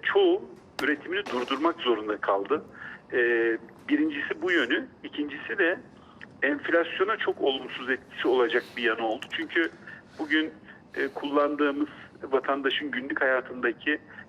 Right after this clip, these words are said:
gıdaların ambalajlarının çoğu plastik, yüzde yetmişi plastik.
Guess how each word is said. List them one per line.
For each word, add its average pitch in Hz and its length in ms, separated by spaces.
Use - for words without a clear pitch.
gıdaların 139 680
ambalajlarının 131 760
çoğu 175 320
plastik, - 500
yüzde 127 240
yetmişi - 420
plastik. 107 520